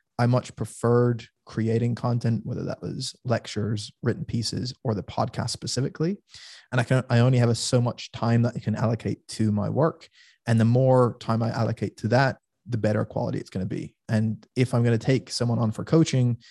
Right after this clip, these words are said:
that is a very serious endeavor to me and something I would, uh, have the utmost respect for.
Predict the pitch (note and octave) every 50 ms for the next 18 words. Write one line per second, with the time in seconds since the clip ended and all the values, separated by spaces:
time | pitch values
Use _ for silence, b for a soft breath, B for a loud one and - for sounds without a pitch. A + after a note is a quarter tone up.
0 | b b b b - A#2 A2+ A2+ B2 A#2 G#2+ G#2 - A#2 A2+ A2+ A2+ A2 A2 A#2+
1 | B2+ A#2+ A2 - - - - B2+ B2+ B2+ B2+ B2 A#2 A2+ - - - - A#2 G#2
2 | G#2 C3+ D3+ C#3+ B2 - - B2+ C#3 - _ - - A2 G#2+ A2+ B2 C3 B2 A2
3 | - - A2 - - G#2 G#2+ G#2+ A2 A2 A2 A2 A2 - _ _ _ _ - G#2
4 | G#2 G2+ G2+ G2 F#2+ F2+ - - A#2 A#2+ A2 A2 A2+ - - A#2+ G#2+ - - A#2
5 | - - - C3+ A#2+ - - - A2+ A2 G#2+ A2+ A#2+